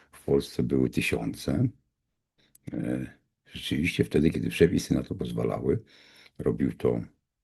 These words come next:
e, mój przyjaciel Sławomir Janowicz. Miał tak lekko licząc ponad pięćdziesiąt tysięcy tych maszyn.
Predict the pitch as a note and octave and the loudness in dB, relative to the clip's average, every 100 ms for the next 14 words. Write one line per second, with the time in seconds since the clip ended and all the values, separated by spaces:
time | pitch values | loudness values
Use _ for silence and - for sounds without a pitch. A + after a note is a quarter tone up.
0 | _ C2+ B1 B1 B1+ A#1 - B1 A#1 - | _ -4 0 0 0 -2 -2 0 0 0
1 | - - A#1+ C2 A#1+ A#1+ A1 - C2+ D#2 | 0 0 0 2 2 0 -2 0 0 0
2 | - - - - - _ - A1+ A1 A1 | -4 -20 -20 -20 -20 _ -4 -2 0 -2
3 | - _ _ _ _ _ _ _ - - | -6 _ _ _ _ _ _ _ -6 0
4 | C#2 - - C#2 B1+ C#2 - - C#2 - | 0 0 0 0 0 -2 -2 0 0 -2
5 | - C2 B1+ B1+ - - - - - - | -4 -2 0 -2 -4 -6 -4 -6 -6 -4
6 | - - - | -6 -8 -16